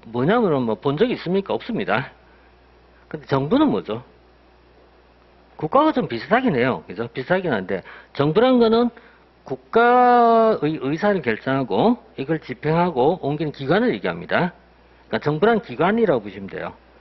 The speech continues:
그러니까 정부의 활동이란 말은 국가를 운영하는 기관을 우리는 정부라고 딱 이렇게 보시면 돼요. 그래서 그럼 정부란 것은 다시 조금 세 가지가 있어요. 입법부, 행정부, 사법부가 있습니다.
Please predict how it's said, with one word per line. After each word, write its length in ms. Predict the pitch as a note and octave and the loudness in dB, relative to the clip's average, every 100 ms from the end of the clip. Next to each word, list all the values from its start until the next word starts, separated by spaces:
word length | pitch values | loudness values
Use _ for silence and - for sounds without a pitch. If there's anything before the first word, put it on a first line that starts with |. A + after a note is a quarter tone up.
| - - | -20 -14
그러니까 260 | - C#3+ - - - | -4 -4 -4 -16 -6
정부의 360 | D#3+ E3 G3+ A#3 | -2 0 2 2
활동이란 600 | F3 - E3 D#3+ D3 B2+ | 2 0 0 0 0 0
말은 220 | A2 A#2+ | -2 -2
국가를 400 | C#3 - G3+ G#3 | -4 0 2 2
운영하는 460 | C#3+ E3+ F3 F3 D3+ | 0 -2 0 -2 -4
기관을 320 | G#2+ B2+ E3 | -2 -2 -2
우리는 380 | A2 A#2+ B2 A2+ | -2 -4 -6 -8
정부라고 440 | A#2 F#2+ D3+ D3 | -12 -4 -4 -2
딱 200 | B2 - - | -2 -4 -8
이렇게 200 | A#2+ - | -8 -8
보시면 320 | G2+ G#2 F#2 | -8 -12 -10
돼요. 220 | D#2+ E2 - _ - | -10 -12 -18 _ -6
그래서 240 | E3 F3 - - - | -2 -2 -6 -18 -2
그럼 140 | G#3+ | 0
정부란 420 | D3 C3+ G3+ C4+ | 0 2 2 4
것은 240 | B3 G#3+ F#3+ | 2 0 -2
다시 220 | G#2+ C3+ | -6 -6
조금 240 | F3+ F3 | -4 -4
세 160 | F3+ A3 | -2 2
가지가 300 | A#3+ A3 A2+ | 2 0 -4
있어요. 380 | F#2 - F2+ D2 - - _ - | -6 -4 -6 -6 -16 -20 _ -10
입법부, 540 | C3+ F3 E3+ B3 C4 - _ _ D3+ | -2 -2 0 0 0 -4 _ _ -6
행정부, 460 | C#3+ B2+ A#2+ F3+ | -4 -2 -2 -2
사법부가 380 | F#3+ F#3 F3+ A2 | 0 -2 -2 -6
있습니다. 540 | F#2 F#2 F2 A2+ F#3+ | -6 -10 -2 0 0